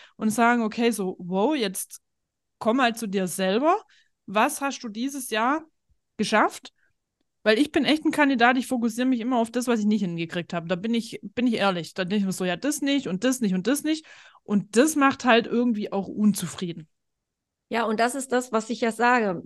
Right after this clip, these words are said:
Speaker 2: Man wiederholt im Endeffekt, „Ah, das müsste ich noch machen und jenes müsste ich noch machen.“ Und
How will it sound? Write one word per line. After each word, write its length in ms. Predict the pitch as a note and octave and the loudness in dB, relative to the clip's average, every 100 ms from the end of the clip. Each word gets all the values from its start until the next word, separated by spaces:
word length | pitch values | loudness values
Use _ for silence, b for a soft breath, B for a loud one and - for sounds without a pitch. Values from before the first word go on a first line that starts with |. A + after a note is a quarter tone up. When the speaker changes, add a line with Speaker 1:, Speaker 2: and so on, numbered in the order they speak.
| F3+ | -8
Speaker 2:
Man 300 | G3+ G#3+ G#3 | -2 0 0
wiederholt 540 | G#3+ G#3+ G#3+ A3+ C4+ | 2 2 2 2 4
im 120 | C4 A#3+ | 2 0
Endeffekt, 480 | A3+ A#3+ A#3+ A3 | -2 -2 -4 -6
„Ah, 80 | G3+ | -6
das 240 | G3 A#3 - | -4 -4 -2
müsste 280 | A#3 A#3 | -2 -4
ich 80 | A3+ | -8
noch 180 | A#3 A3 | -8 -4
machen 280 | A3 A3 A3 | -2 -2 -2
und 100 | E3+ | 0
jenes 340 | F3+ B3+ B3 | 2 2 2
müsste 240 | B3+ A#3+ A3+ | 0 -4 -4
ich 120 | - | -8
noch 180 | G#3 G#3+ | -8 -6
machen.“ 340 | A3 A3 A#3 A#3 B B B B _ | -6 -4 -6 -10 B B B B _
Und 460 | G#3 G#3+ G#3+ G#3+ | -2 -2 -2 -4